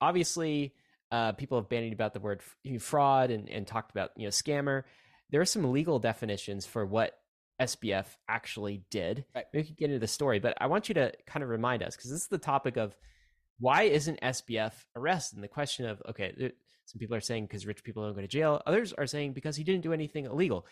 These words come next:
Speaker 1: Can you just remind us of what S B F actually did? And we'll talk about whether it's legal or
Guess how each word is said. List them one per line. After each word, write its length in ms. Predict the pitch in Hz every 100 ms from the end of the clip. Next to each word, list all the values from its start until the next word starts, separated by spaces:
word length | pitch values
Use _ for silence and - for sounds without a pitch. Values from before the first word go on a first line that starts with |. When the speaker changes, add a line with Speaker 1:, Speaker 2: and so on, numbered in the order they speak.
| _ -
Speaker 1:
Can 120 | 208
you 60 |
just 220 | 349 - -
remind 420 | 143 123 120 143 143
us 280 | 143 - - - _ 131
of 180 | 107
what 220 | 131 143 -
S 180 | 139 -
B 200 | 131 117
F 200 | 117 - -
actually 440 | 123 - 123 110
did? 340 | 92 104 110 120
And 360 | _ _ -
we'll 60 | 127
talk 220 | - 135
about 180 | 127 120
whether 180 | 113 113
it's 180 | 110 120
legal 240 | 117 113
or 160 | 110